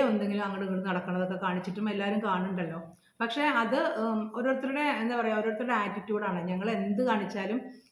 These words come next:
ഞങ്ങൾക്ക് പണം കിട്ടണം, അങ്ങനെ ചെയ്യണവരുണ്ട്. അവർ, അവരുടെ ആവശ്യമായിരിക്കും കേട്ടോ. കാരണം ഇതൊരു YouTube ഒരു വരുമാന മാർഗമായിക്കൊണ്ടിരിക്കുന്ന കാലത്ത്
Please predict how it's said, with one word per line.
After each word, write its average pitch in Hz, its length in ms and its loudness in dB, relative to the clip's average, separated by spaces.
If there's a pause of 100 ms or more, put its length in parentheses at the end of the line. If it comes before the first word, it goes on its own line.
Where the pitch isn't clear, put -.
(120)
ഞങ്ങൾക്ക് 190 320 -6
പണം 185 300 0
കിട്ടണം, 160 340 -8 (480)
അങ്ങനെ 220 320 2
ചെയ്യണവരുണ്ട്. 208 600 0
അവർ, 233 220 2
അവരുടെ 277 260 2
ആവശ്യമായിരിക്കും 277 600 2
കേട്ടോ. 185 160 0
കാരണം 220 240 0
ഇതൊരു 254 240 2
YouTube 247 460 2
ഒരു 269 140 2
വരുമാന 226 420 4
മാർഗമായിക്കൊണ്ടിരിക്കുന്ന 208 1160 2
കാലത്ത് 170 380 -4